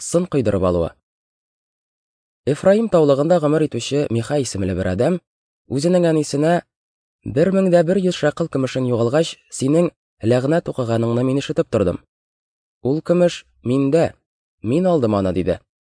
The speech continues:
"Раббы минем углымны мөбарәк кылсын", — диде әнисе. Һәм углы аңа бер мең дә бер йөз шәкыл көмешне кайтарып бирде. "Әлеге көмешне мин углым хакына Раббыга багышлыйм.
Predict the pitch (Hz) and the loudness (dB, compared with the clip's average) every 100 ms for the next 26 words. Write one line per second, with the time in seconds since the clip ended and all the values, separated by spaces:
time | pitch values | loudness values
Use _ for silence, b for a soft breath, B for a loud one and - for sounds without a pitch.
0 | _ _ _ _ _ - 107 107 101 117 | _ _ _ _ _ -6 -2 -2 0 0
1 | 139 139 _ _ 113 117 117 135 117 117 | 0 -2 _ _ -2 0 2 2 0 2
2 | 117 117 123 113 113 120 147 143 - 117 | 2 2 2 2 2 0 -2 -4 -2 -2
3 | 107 92 95 90 - 85 - _ _ _ | 0 0 0 -2 -4 -8 -10 _ _ _
4 | - 123 151 139 147 165 185 143 143 139 | -4 -4 0 0 2 4 4 2 2 0
5 | 123 107 170 165 160 135 117 110 127 - | 0 0 2 2 2 2 2 2 0 -2
6 | 110 110 101 98 95 101 117 127 - 101 | -4 -4 -4 -4 -4 -2 -4 -4 -6 -4
7 | 113 120 95 98 82 82 _ _ _ _ | -2 -2 0 -2 -4 -8 _ _ _ _
8 | _ _ _ _ _ - 131 170 170 165 | _ _ _ _ _ -2 2 2 2 2
9 | 160 151 - 160 156 156 135 143 160 165 | 0 0 0 2 2 2 -2 0 0 0
10 | 156 - 147 143 - _ _ 107 131 131 | -2 0 0 0 -2 _ _ -2 -2 2
11 | 143 165 151 123 - 95 | 0 2 0 0 -2 -6